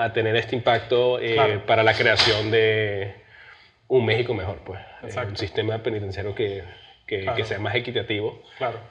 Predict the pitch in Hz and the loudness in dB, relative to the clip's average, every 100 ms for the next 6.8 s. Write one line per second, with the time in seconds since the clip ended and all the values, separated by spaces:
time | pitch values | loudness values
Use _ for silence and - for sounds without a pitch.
0 | - 117 107 104 101 98 95 92 135 139 | -6 -2 0 -2 -2 -4 -6 -4 2 2
1 | 135 160 143 156 160 - 151 135 123 156 | 4 2 4 6 6 4 4 6 6 6
2 | 160 160 147 147 147 180 127 - - 135 | 4 4 2 2 6 6 6 2 0 4
3 | 147 143 151 156 180 180 165 135 117 123 | 6 6 6 4 4 6 6 4 2 4
4 | 131 107 160 160 156 147 165 165 175 196 | 4 6 6 6 6 8 8 10 10 10
5 | 170 185 165 143 123 147 - 104 - 247 | 8 10 10 8 8 4 2 -4 0 6
6 | 254 208 165 - 143 143 139 135 | 6 6 4 6 6 6 6 4